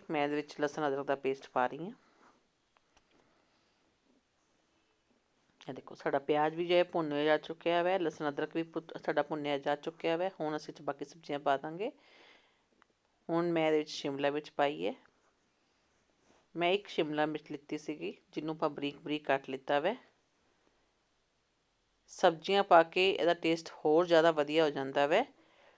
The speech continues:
ਤੁਸੀਂ ਇਹਦੇ ਵਿੱਚ ਸ਼ਿਮਲਾ ਮਿਰਚ ਪਾਓ,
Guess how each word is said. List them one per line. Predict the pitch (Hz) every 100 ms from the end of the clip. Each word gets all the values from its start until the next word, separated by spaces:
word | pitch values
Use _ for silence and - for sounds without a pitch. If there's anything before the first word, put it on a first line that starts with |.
| _ _
ਤੁਸੀਂ | - 160 160
ਇਹਦੇ | 156 151
ਵਿੱਚ | 156 156
ਸ਼ਿਮਲਾ | - - 156 151 151
ਮਿਰਚ | 156 151
ਪਾਓ, | - 147 147 147 139